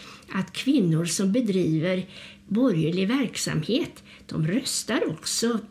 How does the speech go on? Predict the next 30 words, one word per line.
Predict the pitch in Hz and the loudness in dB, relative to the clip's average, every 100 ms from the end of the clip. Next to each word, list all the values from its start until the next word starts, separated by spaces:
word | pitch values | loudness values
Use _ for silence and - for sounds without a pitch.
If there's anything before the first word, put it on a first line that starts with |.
| - - - | -16 -20 -12
så | - 269 185 | -4 0 2
som | 160 - 185 | 0 0 0
deras | 185 269 - | 0 -2 0
män, | 175 180 294 226 - - - | 0 2 2 0 -4 -18 -6
eh, | 220 208 | -4 -2
hade | 202 226 226 | 0 0 2
gjort, | 214 160 170 - - - | 2 2 0 -6 -12 -10
eh, | - - | -8 -4
ifall | - - 202 202 233 285 | -4 -4 -4 -2 0 2
mannen | 254 202 175 185 185 - - - | 2 2 2 2 0 -2 -10 -14
föll | 185 208 196 180 | -4 -2 0 -2
ifrån | 165 175 156 165 165 | -6 -2 0 0 -2
och | - - - 202 | -8 -12 -2 0
de | 175 170 170 160 - - | 2 0 0 -2 -8 -12
fick, | - - 196 160 - | -14 -4 -4 -4 -4
eh, | 185 165 156 139 - - - | 0 2 0 -2 -10 -8 -2
överta | 202 160 175 | 0 0 -2
hans | 190 202 160 170 | -2 -2 -4 -4
verkstad, | 147 151 - 233 - - - - - | -6 -6 -6 -6 -8 -16 -20 -18 -16
så | - - 247 - - | -6 0 0 -2 -6
kunde | - 285 320 | -2 0 0
de | |
också | 233 156 - | -2 -4 -4
få | 160 | -2
rösta | 247 302 - - 254 | 0 0 -2 -4 -4
för | - 240 | -2 0
de, | 196 175 160 - 185 | 2 0 -2 -2 -2
eh, | 175 160 - - - - - | -2 -2 -6 -14 -20 -18 -6
de, | 196 185 165 165 | -2 2 2 2
eh, | 165 160 | 2 2